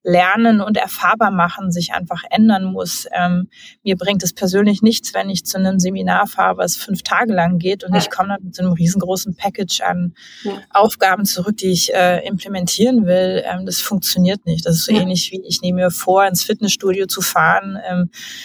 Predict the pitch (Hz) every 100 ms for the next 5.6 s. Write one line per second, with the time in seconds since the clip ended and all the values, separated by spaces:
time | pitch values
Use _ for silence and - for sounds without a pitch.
0 | - - 190 185 180 175 - 180 180 170
1 | - 180 226 170 - 165 160 175 190 175
2 | 165 - - 175 - 175 180 - 160 -
3 | 160 165 - 202 - 170 160 160 - 165
4 | 165 165 175 - 165 - - - - 160
5 | 185 226 220 196 180 175